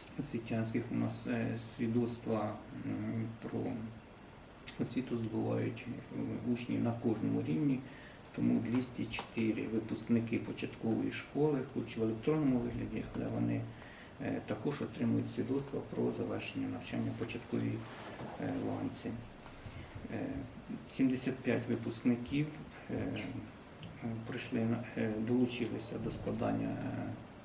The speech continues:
е, власне, тесту, м, ну, плануючи вступи до вищих, е, навчальних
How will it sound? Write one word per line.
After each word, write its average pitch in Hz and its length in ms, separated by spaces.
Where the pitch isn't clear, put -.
е, 127 60
власне, 110 440
тесту, 143 400
м, - 580
ну, 139 120
плануючи 117 500
вступи - 420
до 110 60
вищих, 110 520
е, 113 200
навчальних 113 460